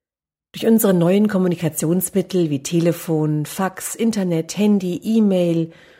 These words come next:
haben sich die Informationsflüsse und das Informationsvolumen in den letzten Jahren extrem vermehrt. Und wir lassen uns täuschen und glauben, dass wir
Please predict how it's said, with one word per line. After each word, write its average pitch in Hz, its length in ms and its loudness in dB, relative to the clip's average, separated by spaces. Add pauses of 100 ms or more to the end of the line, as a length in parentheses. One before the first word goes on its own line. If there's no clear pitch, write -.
(120)
haben 175 280 0
sich 185 200 -2
die 160 320 -2
Informationsflüsse 175 1300 -2 (120)
und 160 300 -6
das 156 160 -4
Informationsvolumen 165 1400 -2 (560)
in 165 180 -2
den 151 380 0
letzten 165 400 -2
Jahren 165 440 0
extrem - 580 -2
vermehrt. 127 580 -8 (400)
Und 160 420 -4
wir 147 120 0
lassen 175 240 -2
uns - 260 -6
täuschen 226 460 0
und 151 180 -4
glauben, 165 560 -2 (460)
dass - 340 -6
wir 170 400 0